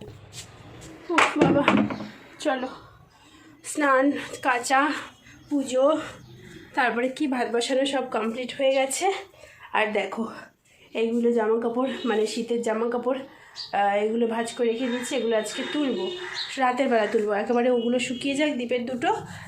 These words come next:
তারপরে রাতের বেলা তুলবো। আরও আছে দীপের, আরও আছে, আমার মনে হয় নেই, তাও খুঁজলে খুঁজলে এদিক ওদিক দিয়ে দুটো এক-, একটা হয়তো বেরোতে পারে, মনে হয় নেই। তো যাই হোক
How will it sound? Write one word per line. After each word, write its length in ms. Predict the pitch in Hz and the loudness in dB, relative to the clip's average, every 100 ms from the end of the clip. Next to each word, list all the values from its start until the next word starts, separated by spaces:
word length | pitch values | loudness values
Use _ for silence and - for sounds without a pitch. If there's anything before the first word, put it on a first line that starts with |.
| - | -6
তারপরে 180 | 220 226 | 0 2
রাতের 260 | 202 208 | 2 2
বেলা 160 | 220 233 | 0 0
তুলবো। 280 | 233 202 202 | -2 -2 -2
আরও 340 | - 247 302 | 2 2 4
আছে 300 | 330 254 240 | 4 4 2
দীপের, 300 | 208 226 269 | -2 0 2
আরও 260 | 233 214 254 | 4 4 4
আছে, 300 | 208 175 196 208 | 2 2 -2 -2
আমার 280 | 226 226 262 277 285 294 294 | 0 2 2 2 0 0 2
মনে 200 | 285 277 | 2 4
হয় 200 | 277 294 | 4 4
নেই, 260 | 285 262 254 | 6 6 6
তাও 180 | 254 262 | 4 4
খুঁজলে 360 | 269 240 254 | 2 0 0
খুঁজলে 280 | 254 262 233 | 0 -2 0
এদিক 180 | 247 240 | 2 2
ওদিক 260 | 240 247 220 | 2 0 -2
দিয়ে 120 | 247 | -2
দুটো 240 | 233 226 | 0 0
এক-, 240 | 226 233 226 | 0 0 0
একটা 340 | 220 240 233 - - - - | -2 -2 -4 -6 -16 -16 -2
হয়তো 200 | 247 226 | 2 4
বেরোতে 320 | 214 214 247 | 4 2 2
পারে, 300 | 240 233 214 | 2 2 2
মনে 200 | 220 233 | 2 4
হয় 200 | 320 359 | 4 4
নেই। 300 | 370 247 330 330 - _ - - - - | 6 6 4 0 -12 _ -20 -20 -18 -8
তো 80 | |
যাই 260 | 320 269 262 | 0 2 2
হোক 180 | 311 | -2